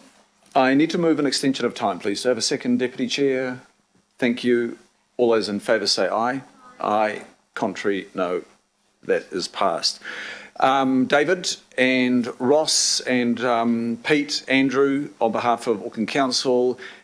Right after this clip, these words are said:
Eke Panuku and, uh, Auckland, uh, Transport, thank you. Uh, we're gonna close the questions now, and we are,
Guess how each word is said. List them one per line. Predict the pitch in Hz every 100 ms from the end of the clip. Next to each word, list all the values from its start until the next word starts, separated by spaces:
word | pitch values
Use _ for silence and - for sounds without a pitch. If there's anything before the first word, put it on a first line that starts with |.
| _
Eke | - -
Panuku | 110 113 127 139 - 139 135 131 -
and, | 113 113 104 101 - -
uh, | 95 -
Auckland, | 110 - 104 - -
uh, | 107 104 101
Transport, | - 143 139 - 147
thank | - 131 117
you. | 151 196 214 - _ - - - _ _ -
Uh, | 117 120
we're | 117
gonna | 123 120
close | - 143 127
the |
questions | - 160 151 175 175 175
now, | 170 170 175 -
and | 127
we | 120 120
are, | 113 110 110 104